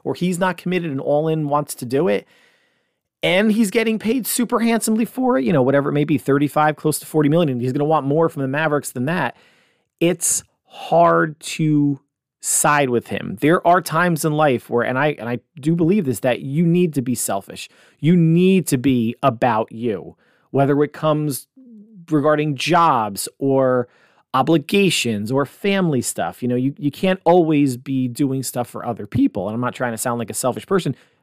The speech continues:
Everybody needs their me time and their, their me instances. He takes it a little bit too far, and he wore out his welcome in Brooklyn.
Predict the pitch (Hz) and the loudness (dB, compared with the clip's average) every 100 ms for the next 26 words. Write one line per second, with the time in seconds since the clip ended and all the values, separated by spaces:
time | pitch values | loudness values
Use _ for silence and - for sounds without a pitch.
0 | - 151 190 196 160 156 123 127 143 226 | -4 0 2 2 2 2 2 2 2 0
1 | 135 113 113 147 _ 135 131 120 120 113 | 0 -4 -4 -8 _ -4 0 2 0 -4
2 | _ 127 120 117 139 170 156 131 - 175 | _ -2 0 0 2 2 0 -4 -4 -4
3 | 220 127 117 107 113 - - _ _ _ | -4 -8 -8 -6 -6 -8 -14 _ _ _
4 | - - 214 214 190 - - 175 - - | -10 0 2 2 0 -2 0 0 0 0
5 | 151 147 _ _ _ - 156 143 147 143 | 0 -2 _ _ _ 2 4 4 4 4
6 | 127 135 131 _ _ - - 135 127 - | 2 0 -2 _ _ -16 -2 0 0 -2
7 | 107 90 87 - 135 135 160 160 160 135 | -8 -6 -8 -6 -2 2 4 4 2 0
8 | 131 139 135 131 131 - _ _ _ _ | 0 0 0 -2 -4 -8 _ _ _ _
9 | _ _ _ _ 185 180 151 143 143 139 | _ _ _ _ 2 4 4 2 0 -2
10 | 139 | -2